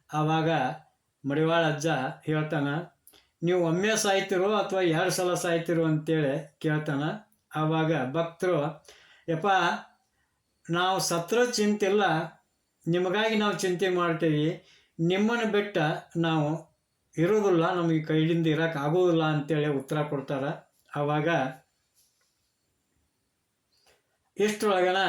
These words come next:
ಅತಿಯಾದಂಥ ಒಂದು ಪ್ರವಾಹ ಬಂದ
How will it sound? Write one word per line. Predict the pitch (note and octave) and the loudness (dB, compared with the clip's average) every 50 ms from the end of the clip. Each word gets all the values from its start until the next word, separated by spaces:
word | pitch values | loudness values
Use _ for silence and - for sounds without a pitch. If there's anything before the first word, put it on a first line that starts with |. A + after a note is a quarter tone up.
| C#3+ C3 D#3 - - _ _ _ _ _ _ _ _ - | 0 -2 -4 -8 -12 _ _ _ _ _ _ _ _ -8
ಅತಿಯಾದಂಥ | C#3 D3 - G#3 G#3+ A3 G#3+ A3 A3 G#3+ G#3 G3+ G#3 - G#3+ | -8 -4 -2 0 2 2 2 2 2 2 0 0 -2 0 0
ಒಂದು | G3 G3 F#3+ F#3 F#3 E3+ | 0 2 2 0 0 -2
ಪ್ರವಾಹ | - - D#3+ D#3+ E3 F3 F3+ F3 E3 | -2 0 0 0 2 2 2 2 2
ಬಂದ | D3+ D3 D3 D#3 E3+ E3+ | 0 0 0 0 0 0